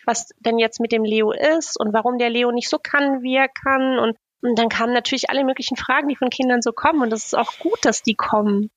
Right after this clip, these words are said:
Also das ist einfach, man muss da offen mit umgehen und, und das als wirklich als Chance sehen, eine Mini-Inklusion zu starten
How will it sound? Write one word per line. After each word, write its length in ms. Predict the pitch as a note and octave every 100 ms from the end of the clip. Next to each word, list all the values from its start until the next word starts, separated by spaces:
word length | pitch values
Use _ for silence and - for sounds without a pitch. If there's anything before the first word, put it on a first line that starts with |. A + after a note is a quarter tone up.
| -
Also 220 | A3+ A3+
das 200 | A#3 A#3
ist 120 | -
einfach, 260 | - A#3 A#3+
man 140 | A#3+
muss 180 | A#3 A#3+
da 180 | B3+ A#3+ A#3+
offen 340 | C#4 D4+ D4 C4+
mit 160 | B3+
umgehen 760 | - E4 G4+ B3+ A3 G#3+ A3 A3+
und, 220 | A3+ A3+
und 280 | A#3+ A3+ G#3
das 180 | B3
als 260 | - A#3 -
wirklich 260 | C#4 - A3+
als 100 | A3+
Chance 420 | - B3+ C#4+ -
sehen, 180 | C4 B3
eine 80 | A#3+
Mini-Inklusion 800 | C4 C4+ A#3 A#3+ A#3 G#3+ G#3+ G#3+
zu 140 | G#3+
starten 640 | - G#3 A3 A3+ - A#3